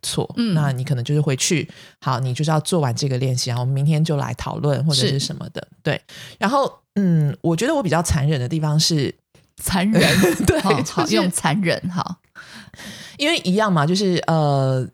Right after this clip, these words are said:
Speaker 1: 生词一开始的时候，我没有切分前半跟后半。
Speaker 2: 对。
Speaker 1: 对，因为在我看来，我觉得他们的时间资源是相对多的，所以
Speaker 2: 所以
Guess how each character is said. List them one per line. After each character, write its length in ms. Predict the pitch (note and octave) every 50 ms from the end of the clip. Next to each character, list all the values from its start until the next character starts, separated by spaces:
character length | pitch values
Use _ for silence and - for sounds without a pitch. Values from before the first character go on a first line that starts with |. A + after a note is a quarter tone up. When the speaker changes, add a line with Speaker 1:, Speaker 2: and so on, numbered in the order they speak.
| _ _ - -
Speaker 1:
生 260 | - - C4 C4 C#4
词 260 | - - D#3 C#3 C3+
一 80 | - E3+
开 220 | F3 F#3 F3 F#3
始 100 | F#3 -
的 140 | - - C3+
时 140 | - - C3+
候， 160 | - D#3+ C#3
我 260 | - - - A2 - -
没 160 | D3+ D#3+ E3+
有 120 | F#3+ D#3+
切 320 | C#3 - - - D3 C#3+ C#3+
分 320 | - D3+ C#3 C#3 C#3+ D3+
前 240 | - - D3 B2+ B2+
半 200 | - D3 C3+ C3
跟 140 | C3+ C3+ C3
后 240 | C#3 - D3 - - - -
半。 100 | - - - - - _ _ - - - - - - _
Speaker 2:
对。 100 | - C#3+
Speaker 1:
对， 40 | - -
因 80 | G#3 B3+
为 140 | C4 B3+ A#3 -
在 240 | - - C4 A#3+ G3+
我 180 | E3+ C#3 G2+
看 300 | - - - - A3 E3+
来， 180 | C#3+ A#2+ F#2+ A2+
我 80 | G2+ A#2+
觉 160 | D3 D3 D3
得 180 | D#3 D#3 D#3 D#3+ _ _ _ _ _
他 180 | - - - C#4+
们 160 | C#4 C4+ A3
的 80 | F3 E3
时 160 | D#3+ - D3
间 220 | C#3+ E3 D3+ D#3
资 160 | E3 - D#3+ D#3+
源 160 | C#3+ A#2+ C3
是 160 | - C#3 C3
相 260 | - - C#3+ C3+ D3
对 160 | C#3+ D#3 C3 A#2
多 280 | C3 - A2+ E2 F2+ F2
的， 160 | - - -
所 220 | - - F3+ E3+
以 220 | F3+ F3+ D#3+ C3+ -
Speaker 2:
所 80 | B3+
以 120 | A#3 G3